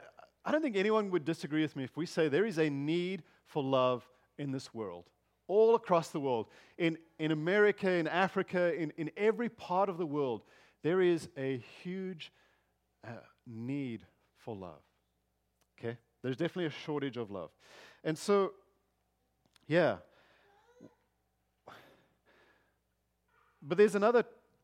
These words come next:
there's another fact that's true. Um, there is a universal solution. Uh, we are loved by God. And so on one hand, you've got this need for love, and on the other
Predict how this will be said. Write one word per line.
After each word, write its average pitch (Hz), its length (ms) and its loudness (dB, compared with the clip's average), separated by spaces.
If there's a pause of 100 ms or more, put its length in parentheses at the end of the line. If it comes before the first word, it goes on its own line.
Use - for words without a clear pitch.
there's 160 200 0
another 220 220 4
fact 151 300 2
that's - 160 -6
true. 113 360 -6 (380)
Um, 120 440 -2 (480)
there 151 140 4
is 170 100 2
a 170 80 2
universal 165 480 0
solution. 139 500 -8 (840)
Uh, 104 240 -10
we 147 220 0
are 151 120 6
loved 131 480 2 (140)
by 117 160 0
God. 104 380 -4 (580)
And 156 100 -6
so 202 160 2
on 196 100 2
one 208 180 4
hand, 202 300 0
you've 165 160 -4
got 160 260 2
this 147 240 -2
need 185 420 0
for 147 180 -2
love, 117 380 0 (340)
and 170 120 0
on 170 100 -2
the 170 120 4
other 220 260 2